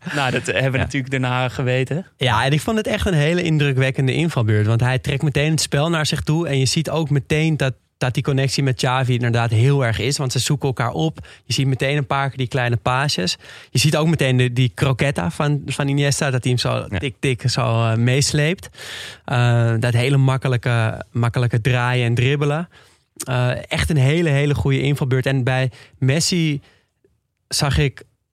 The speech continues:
Speaker 2: ja, t-, eh, toch ook wel een iets andere voetbalstijl... dan dat het later, onder hoe het later zich ontwikkelde. Maar Iniesta speelde gewoon precies zoals hij altijd gespeeld heeft en altijd zal spelen.
Speaker 3: Klopt.
Speaker 2: Voetbal nog steeds, hè, trouwens, gewoon in Japan volgens
Speaker 3: Ja.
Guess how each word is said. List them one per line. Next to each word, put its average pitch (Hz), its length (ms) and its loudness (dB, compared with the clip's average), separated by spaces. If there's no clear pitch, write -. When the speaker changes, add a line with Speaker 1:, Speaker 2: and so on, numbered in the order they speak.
Speaker 2:
ja, 113 200 -2
t-, 131 140 -4
eh, 131 120 -6
toch - 340 0
ook 185 220 0
wel 175 80 0
een - 120 -4
iets 214 300 -2
andere 170 340 0
voetbalstijl... 143 760 0
dan 131 120 0
dat 123 140 2
het 123 100 0
later, 156 840 -2
onder 147 220 0
hoe 139 120 4
het 131 120 0
later 139 300 0
zich - 140 -4
ontwikkelde. 156 400 -2
Maar 143 120 -2
Iniesta 143 440 0
speelde 147 340 -2
gewoon 127 260 -2
precies 151 600 2
zoals 120 360 0
hij 117 200 0
altijd 117 400 0
gespeeld 117 340 0
heeft 107 220 0
en 113 100 0
altijd 107 300 0
zal 113 200 0
spelen. 104 400 0
Speaker 3:
Klopt. 104 220 0
Speaker 2:
Voetbal 127 200 0
nog 117 140 2
steeds, 110 300 0
hè, 131 80 0
trouwens, 98 360 0
gewoon - 220 -4
in 117 60 -2
Japan 110 360 0
volgens 123 240 0
Speaker 3:
Ja. 113 60 4